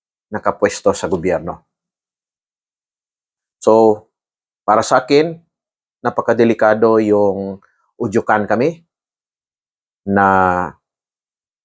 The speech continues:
sumali sa mga usaping politikal. Kaya nga, non-partisan dapat ang mga sundalo. Kung inuudyukan kami ng isang political group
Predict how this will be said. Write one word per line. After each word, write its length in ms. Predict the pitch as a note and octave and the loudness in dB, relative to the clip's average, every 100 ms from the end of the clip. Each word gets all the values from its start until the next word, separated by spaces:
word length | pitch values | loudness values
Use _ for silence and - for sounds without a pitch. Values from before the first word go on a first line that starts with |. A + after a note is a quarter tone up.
| _ _ _ - | _ _ _ -6
sumali 560 | - G#2+ G#2 A2 A2+ | -2 0 2 2 0
sa 240 | - G#2+ F#2+ | -2 -2 -2
mga 240 | G#2 G2 | -2 -2
usaping 400 | G2 G#2+ A#2 A2 | -2 -4 -2 -2
politikal. 640 | A2+ G#2+ G#2 G#2 A2 E3 - _ _ _ _ _ | 0 0 -2 -4 -4 -4 -16 _ _ _ _ _
Kaya 200 | A#2 B2 | 2 4
nga, 100 | B2 B2 - | 2 -2 -6
non-partisan 1200 | G2 A2+ B2 C3 B2 G#2+ G#2 G2 A#2+ A2+ A2+ G#2 | -4 0 0 0 -6 -2 -2 0 -4 -4 -4 -2
dapat 240 | G2+ G#2 | -2 -2
ang 160 | G2 G2+ | -4 -6
mga 160 | F#2+ | -6
sundalo. 480 | F#2 F#2 E2+ E2+ D#2 _ _ _ _ _ _ _ _ _ _ _ | -8 -6 -6 -6 -10 _ _ _ _ _ _ _ _ _ _ _
Kung 640 | - C#3 C3 B2 A#2 A2 G#2+ _ _ _ _ _ - | 2 4 6 2 -4 -8 -12 _ _ _ _ _ -8
inuudyukan 520 | C3 B2 A#2+ - C3 | 0 0 2 0 0
kami 240 | B2+ B2+ A#2 | 0 -2 0
ng 140 | A#2 | -2
isang 280 | A2+ - D3+ | -4 -6 -2
political 480 | C#3 B2+ B2+ B2 A#2+ | -2 -2 -2 -2 -2
group 280 | G#2+ A2+ | -2 -4